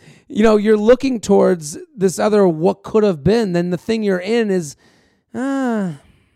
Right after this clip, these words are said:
yeah, that's just there. That's, you know, that's a good couch. This other one's a lazy boy." You wanna test out that lazy boy. I get it. I hear it.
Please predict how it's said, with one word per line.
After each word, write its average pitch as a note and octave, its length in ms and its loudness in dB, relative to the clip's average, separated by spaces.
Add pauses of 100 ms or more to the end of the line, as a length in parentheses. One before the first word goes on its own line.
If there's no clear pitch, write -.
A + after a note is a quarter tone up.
(240)
yeah, G4 180 -6
that's E4 240 -6
just D#3 260 -8
there. E3 520 -4 (1400)
That's, - 300 -12
you A#3 120 -10
know, E3+ 500 -8 (440)
that's - 140 -12
a F#3+ 40 -10
good E3+ 240 -6
couch. - 600 -8 (1800)
This C3+ 180 -12
other A3+ 160 0
one's F#3 200 0
a D#3+ 60 -2
lazy F#3 420 -2
boy." G#2+ 340 -10 (1300)
You A#2 160 -8
wanna B2+ 180 -4
test - 300 -10
out B2+ 140 -6
that C3 160 -4
lazy C3+ 320 -4
boy. F2+ 260 -16 (180)
I D3 140 -2
get B2+ 220 -2
it. F3 160 -8 (640)
I E3+ 120 -2
hear G3 200 0
it. - 140 -8